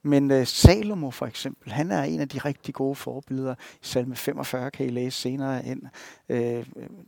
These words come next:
"Mit hjerte flyder over, ikke? Også af smukke ord om den her skønne konge, der sørger for ret og retfærdighed og så videre."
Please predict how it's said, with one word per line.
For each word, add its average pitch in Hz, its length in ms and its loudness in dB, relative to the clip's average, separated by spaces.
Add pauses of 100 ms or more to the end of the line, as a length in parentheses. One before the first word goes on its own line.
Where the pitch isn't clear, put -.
(600)
"Mit 123 340 -8
hjerte 131 380 0
flyder 127 320 -6
over, 123 300 -4
ikke? 131 140 -8
Også 127 200 -6
af - 40 -6
smukke 139 420 -6
ord - 140 -4
om 127 100 -8
den 139 140 -8
her 135 100 -10
skønne - 680 -8
konge, 123 500 -6
der - 100 -6 (340)
sørger 123 280 -6
for 117 220 -6
ret 117 220 -2
og 131 80 -4
retfærdighed 120 600 -4
og 123 140 -12
så 120 100 -10
videre." 123 440 -10